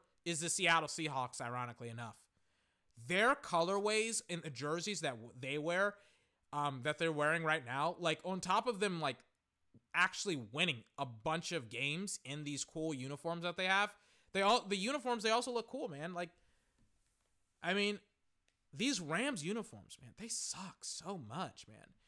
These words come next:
And the Seattle Seahawks uniforms, when you look at these uniforms that they're wearing against the Rams right now, it's like, you think of the Legion of Boom, the two Super Bowls that they went to, Marshawn Lynch, the playoffs, like, Cam Chancellor, like, all those guys. You fucking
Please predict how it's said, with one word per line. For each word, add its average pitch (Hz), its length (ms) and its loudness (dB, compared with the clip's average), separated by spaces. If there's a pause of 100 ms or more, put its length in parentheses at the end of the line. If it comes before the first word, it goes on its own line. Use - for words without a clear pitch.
(220)
And 175 100 -2
the 180 60 2
Seattle 220 360 6
Seahawks 220 440 2
uniforms, 185 480 -2
when 175 140 -2
you 233 120 0
look 208 240 2
at 226 120 0
these 160 220 -4
uniforms 196 460 -4
that 143 120 -10
they're 156 140 -2
wearing 156 320 0
against 143 280 -6
the 120 80 -8
Rams 113 280 -12
right 165 120 -2
now, 214 220 0 (480)
it's - 100 -4
like, 180 220 2
you 180 140 -2
think 208 260 0
of 190 140 2
the 170 80 0
Legion 175 340 0
of 120 140 -4
Boom, 175 420 0 (280)
the - 60 -10
two 185 200 -4
Super 185 260 -4
Bowls 190 260 0
that 175 140 -4
they 180 80 0
went 175 240 -2
to, 185 260 -2
Marshawn 165 600 2
Lynch, 170 240 -4
the 131 100 -8
playoffs, 165 580 4
like, 127 220 -4
Cam 156 300 -4
Chancellor, 160 480 -2
like, 135 240 0
all 160 220 6
those 135 200 0
guys. 139 240 0
You 120 80 -8
fucking 147 360 -4